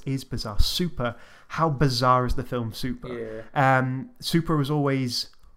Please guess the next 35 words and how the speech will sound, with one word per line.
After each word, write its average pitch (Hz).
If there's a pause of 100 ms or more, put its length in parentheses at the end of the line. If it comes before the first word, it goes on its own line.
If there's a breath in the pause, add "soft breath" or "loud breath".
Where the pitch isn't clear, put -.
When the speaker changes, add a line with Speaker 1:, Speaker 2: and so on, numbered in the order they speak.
(160)
Speaker 1:
w-, 120
uh, 120
what 117
I 131
wanted 127
Kick-Ass 127
to 147
be. 160 (240)
Even 143
though 139
I 131
liked 123
Kick-Ass, 147 (420 soft breath)
I 131
always 131
wanted 131
s-, -
like, 123 (1200)
um, 117 (1000)
Kick-Ass 127
to -
be 131
like 120
Super. 131
I -
like 123
this 120
idea 127
that, 120
oh, 156 (280 loud breath)
uh, 127
Kick-Ass 127
is 127
like, 127
"Oh, 202